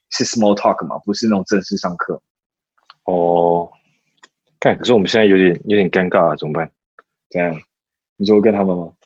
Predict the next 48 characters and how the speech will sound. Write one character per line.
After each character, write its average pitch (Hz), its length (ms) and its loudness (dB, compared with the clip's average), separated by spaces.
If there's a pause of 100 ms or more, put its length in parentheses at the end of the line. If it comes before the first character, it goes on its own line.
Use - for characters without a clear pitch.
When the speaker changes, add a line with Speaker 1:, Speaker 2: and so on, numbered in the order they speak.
(180)
Speaker 2:
就 - 120 -4
是， 98 320 0 (480)
对， 82 280 0 (480)
就 92 60 -14
是， 92 80 0
哎， 101 200 -2 (220)
他 104 80 2
们 95 80 4
好 85 160 2
像， 101 120 2 (440)
因 156 100 4
为 - 0 -
我 120 160 6
很， 98 100 4 (140)
我 107 160 4 (200)
很 113 120 4
少 110 140 4
主 92 180 0
动 98 240 2
会 95 80 4
去 95 100 2
跟 95 120 2
他 87 80 2
们 80 180 -4 (100)
聊 82 240 2
天， 82 220 -4 (800)
所 123 80 4
以 - 20 8
他 127 40 6
们 113 60 2
现 120 160 4
在 101 120 6
Speaker 1:
那 - 240 -12
Speaker 2:
很 98 120 2
少 92 160 2
会 92 120 2
主 92 160 -2
动 85 180 0
跟 87 80 2
我 80 80 2
聊 71 160 -2
天， 73 180 -12 (140)
所 101 100 0
以 107 40 4
有 101 100 6
点 95 140 4
尴 82 240 -2
尬。 82 200 -2